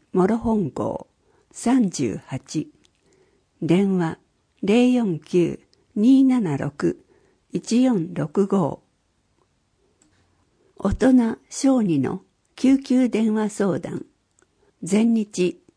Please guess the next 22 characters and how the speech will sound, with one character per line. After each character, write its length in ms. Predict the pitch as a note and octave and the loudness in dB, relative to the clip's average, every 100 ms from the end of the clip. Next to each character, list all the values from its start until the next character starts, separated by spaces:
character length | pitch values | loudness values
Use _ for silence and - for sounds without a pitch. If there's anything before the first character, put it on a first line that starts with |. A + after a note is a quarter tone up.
| _ | _
二 140 | A#3+ C4+ | 4 4
十 260 | A#3+ F#3+ | 4 0
四 180 | D#3+ E3+ | 0 0
時 100 | F#3 | -4
間 280 | - C4 G3+ | -2 0 0
対 380 | - D#3 D#3 E3 | -2 -4 -2 -2
応。 340 | C#3 - - - _ _ _ _ _ _ _ _ _ _ _ _ - | -2 -4 -8 -14 _ _ _ _ _ _ _ _ _ _ _ _ -2
電 360 | D#3 G3+ G3 | 2 2 2
話 200 | F3+ F3 - _ | -2 -4 -10 _
シ 220 | - - C#4 | -16 -2 0
ャ 120 | A#3 | 0
ー 40 | |
プ 360 | - - A#2 - _ _ _ _ _ | -2 -6 -6 -8 _ _ _ _ _
七 360 | F3+ G3+ A#3+ C4 | 0 2 2 2
一 460 | B3 - D3 C#3 - | 0 -4 -6 -6 -6
一 340 | F3 - - _ | -8 -8 -14 _
九、 320 | G3 F3+ - _ _ _ _ _ _ _ _ _ E3+ | -4 -2 -4 _ _ _ _ _ _ _ _ _ -2
電 320 | F#3 G3 G3+ | 2 2 2
話 220 | F3 - _ _ _ _ _ - | -2 -4 _ _ _ _ _ -6
零 300 | G#3+ B3+ B3+ | 0 2 4
四 240 | B3 E3+ | 2 0
八 520 | C#3+ D#3 - D3 C#3+ | -4 -8 -6 -6 -6